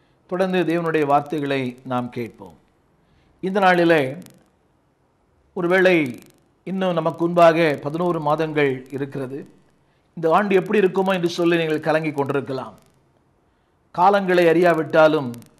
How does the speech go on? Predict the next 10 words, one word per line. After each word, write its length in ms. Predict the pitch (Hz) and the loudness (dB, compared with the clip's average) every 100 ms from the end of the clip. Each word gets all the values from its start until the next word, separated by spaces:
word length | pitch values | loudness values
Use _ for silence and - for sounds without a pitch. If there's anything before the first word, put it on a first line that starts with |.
| - | -4
காலங்களை 500 | 160 180 175 165 156 | 2 2 2 0 0
கையில 300 | 156 160 165 | 0 0 2
வைத்திருக்கிற 600 | 151 151 151 143 143 139 - | 0 -2 -4 -2 0 0 -2
கர்த்தரை 360 | 160 - 151 | -6 -2 -2
நாம் 180 | 143 131 | 0 -2
அறிந்திருக்கிறோம். 600 | 135 131 131 123 123 113 - - - _ _ _ _ - | -4 -4 -4 -6 -10 -12 -18 -20 -20 _ _ _ _ -10
ஒரு 140 | 139 | -6
பரிசுத்தவான் 440 | 156 208 180 170 160 | -4 -4 -2 -2 -2
இப்படி 220 | 151 147 | -4 -6
சொன்னார், 480 | 151 147 139 120 | -4 -2 -2 -4